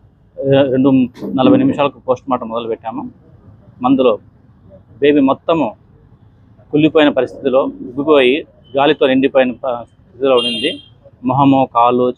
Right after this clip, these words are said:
చేతులు, కడుపు అంతా బాగా ఉబ్బిపోయినంది. పేగులు కూడా కొంచెము ప్రెషర్‌తో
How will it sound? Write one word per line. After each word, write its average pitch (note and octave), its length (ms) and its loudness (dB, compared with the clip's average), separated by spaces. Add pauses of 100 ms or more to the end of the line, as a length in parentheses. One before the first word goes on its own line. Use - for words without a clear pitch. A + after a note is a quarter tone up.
చేతులు, B2 380 -4
కడుపు A#2+ 220 -6
అంతా A#2+ 180 -10
బాగా A2+ 200 -2
ఉబ్బిపోయినంది. A2+ 720 -6 (760)
పేగులు D#3 300 4
కూడా D#3 200 4
కొంచెము B2 480 -8 (380)
ప్రెషర్‌తో C3+ 440 0